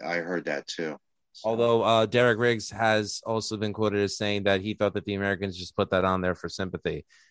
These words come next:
Speaker 2: Now, I don't know. I wasn't alive, but I did see the photo. It did look strange, but I'll leave it at that.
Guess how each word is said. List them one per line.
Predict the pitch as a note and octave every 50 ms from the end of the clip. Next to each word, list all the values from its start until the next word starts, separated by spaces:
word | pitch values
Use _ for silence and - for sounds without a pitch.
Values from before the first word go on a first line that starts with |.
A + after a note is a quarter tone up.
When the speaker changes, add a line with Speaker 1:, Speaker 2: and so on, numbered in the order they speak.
| _ _ _ _
Speaker 2:
Now, | - D2+ D2+ D2+ D2+
I | E2+ F#2+ G#2+
don't | B2+ C#3 C#3+
know. | D3 D#3 C#3+
I | A2 F#2+
wasn't | F#2 F#2 G2 G2 G2+ A#2 A#2
alive, | A#2+ B2+ C3 C#3 C3+ A2+ F#2+ F2 E2+ - _ -
but | F#2+ F#2+
I | G2
did | F2 A2+ A2 -
see | - - A#2
the | G2+ G2+
photo. | - - C3+ C3 A#2+ G#2 F2+ E2 E2 E2 D#2 _ _ _ _ _ _ _ _ _ _ _ _ _ _ _ _ _ _ - - - - _ - -
It | G#2+ G#2 - - _ _ -
did | A#2 A2+ G#2+
look | A2+ A#2 A2+ -
strange, | - - - A2+ G#2 G2+ G2 G2+ A2 G#2 - - - _ _ _ _ _ _ _ _ _
but | - E2 E2 D#2+ - _ _ _ _ _ _ _ _ _ -
I'll | G#2 G#2+
leave | G2+ G#2 F#2+ F#2+
it |
at | F#2+ F2
that. | F#2 F2+ F2 E2+ E2